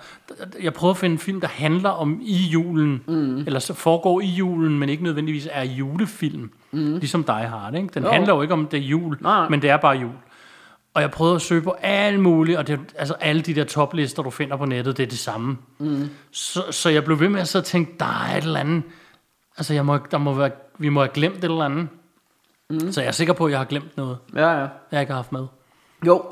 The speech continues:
Speaker 2: jeg har måske også lige en anbefaling, som, den fik ikke den bedste, øhm, den bedste, hvad hedder det,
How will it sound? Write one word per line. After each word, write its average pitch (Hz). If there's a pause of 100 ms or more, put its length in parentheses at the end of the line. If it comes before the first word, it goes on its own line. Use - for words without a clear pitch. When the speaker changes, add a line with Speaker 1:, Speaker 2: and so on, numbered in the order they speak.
(640)
Speaker 2:
jeg 151
har 185
måske 180
også 180
lige 214
en 190
anbefaling, 156
som, 147 (720)
den 160
fik 190
ikke 214
den 220
bedste, 190
øhm, 131 (1120)
den 143
bedste, 156
hvad 165
hedder 135
det, 113